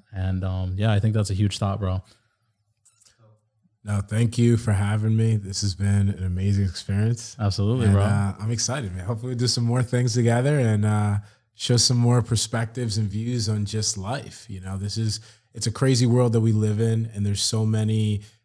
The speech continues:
Speaker 2: different turns and ups and downs. And one thing that really stays consistent is the more knowledge, you know, you know, the more information you learn,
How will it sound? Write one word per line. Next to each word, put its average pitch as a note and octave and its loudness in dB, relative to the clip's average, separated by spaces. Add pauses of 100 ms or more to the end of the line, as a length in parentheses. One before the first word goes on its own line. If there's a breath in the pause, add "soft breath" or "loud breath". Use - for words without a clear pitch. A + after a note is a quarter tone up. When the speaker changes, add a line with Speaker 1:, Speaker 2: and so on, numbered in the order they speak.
(140)
Speaker 2:
different G#2+ -4
turns G#2+ -2
and G2+ -2
ups G#2 -6
and G2+ -2
downs. G2+ -4 (120)
And F#2+ -4 (400 soft breath)
one A#2 -2
thing A#2 2
that G#2 -2
really A2+ -2
stays G#2+ -2
consistent G2+ -4
is G2 -6 (140)
the G2+ -20
more G#2 -8
knowledge, A2 -4 (160)
you G2+ -8
know, G#2 -2
you G#2+ 0
know, G2+ 0
the G2 -2
more G#2 -4
information G#2 -6 (180)
you F#2+ -20 (120)
learn, A2+ -4